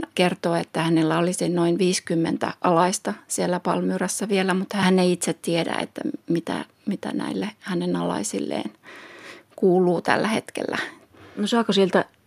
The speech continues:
Speaker 2: ylipäänsä niin kuin mitään tietoa? Tihkuuko sitä mitään kautta?
Speaker 1: Kyllä sieltä tihkuu tietoa just nimenomaan näistä räjäytyksistä,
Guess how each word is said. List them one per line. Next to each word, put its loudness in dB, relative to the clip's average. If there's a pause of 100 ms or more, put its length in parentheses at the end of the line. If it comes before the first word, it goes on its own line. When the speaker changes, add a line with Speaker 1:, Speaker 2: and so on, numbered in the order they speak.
Speaker 2:
ylipäänsä 2
niin 0
kuin 2
mitään 2
tietoa? -4 (160)
Tihkuuko -4
sitä -2
mitään -2
kautta? -8
Speaker 1:
Kyllä 2
sieltä 4
tihkuu 2
tietoa 4
just 0
nimenomaan 4
näistä 0
räjäytyksistä, 2